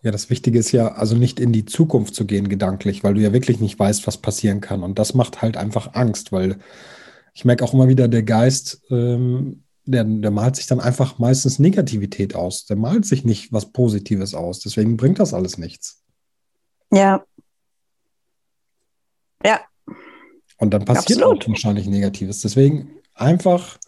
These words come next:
Speaker 1: aus dem Fenster gucken, sich die Wolken ansehen und sagen, „So, ich bin jetzt im Hier und Jetzt. Hier ist jetzt gerade alles in Ordnung.“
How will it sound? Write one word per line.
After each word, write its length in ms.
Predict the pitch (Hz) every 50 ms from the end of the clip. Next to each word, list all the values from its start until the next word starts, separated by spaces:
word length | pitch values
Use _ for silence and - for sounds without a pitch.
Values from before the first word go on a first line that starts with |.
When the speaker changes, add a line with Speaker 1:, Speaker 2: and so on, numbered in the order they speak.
| _ _ _ _ _ _ _ _
Speaker 1:
aus 120 | 135 127
dem 100 | 127 123
Fenster 300 | - 151 151 151 - 151
gucken, 380 | 139 - 143 139 143 139 135 123
sich 160 | 123 127 -
die 100 | 123 117
Wolken 300 | 120 120 120 120 123 113
ansehen 580 | 110 113 117 117 117 113 120 120 117 113 113
und 140 | 107 107 107
sagen, 260 | - 107 104 107 117
„So, 320 | 117 156 214 214 147 - - _
ich 80 | _ _
bin 100 | 143 139
jetzt 180 | 139 139 -
im 120 | 139 131 135
Hier 100 | 160 160
und 80 | 135
Jetzt. 300 | 123 151 208 233 - -
Hier 200 | - - 185 233
ist 120 | 226 226 -
jetzt 160 | 185 190 -
gerade 180 | - 151 139
alles 160 | 165 208 226 190
in 100 | 190 185
Ordnung.“ 540 | 185 220 226 220 147 170 214 208 - -